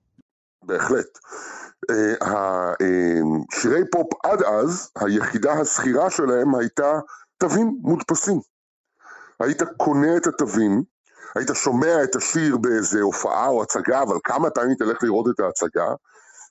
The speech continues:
אז היית קונה את התווים והיית בעצם שר אותו בבית, בעצמך.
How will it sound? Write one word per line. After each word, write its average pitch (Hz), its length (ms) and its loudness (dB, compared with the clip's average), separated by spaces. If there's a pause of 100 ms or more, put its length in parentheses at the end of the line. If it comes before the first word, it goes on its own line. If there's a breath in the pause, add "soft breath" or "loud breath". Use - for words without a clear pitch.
אז - 100 -4
היית 147 160 0
קונה 160 320 0
את 165 80 -2
התווים 147 340 0
והיית 165 260 -2
בעצם 196 600 -2
שר 170 320 -2
אותו 180 280 0
בבית, 170 460 -2 (140)
בעצמך. 120 500 0